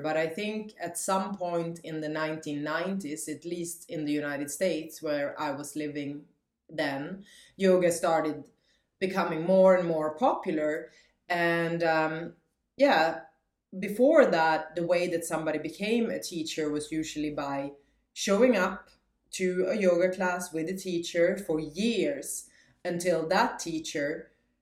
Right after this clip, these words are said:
uh, would then ask you to fill in when they were away. And, you know, they would obviously feel that you were ready to take on that task. Um,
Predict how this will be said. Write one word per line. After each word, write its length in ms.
uh, 340
would 240
then 220
ask 540
you 360
to 380
fill 300
in 460
when 180
they 160
were 420
away. 640
And, 400
you 80
know, 100
they 160
would 160
obviously 580
feel 340
that 180
you 260
were 140
ready 300
to 120
take 300
on 300
that 300
task. 520
Um, 420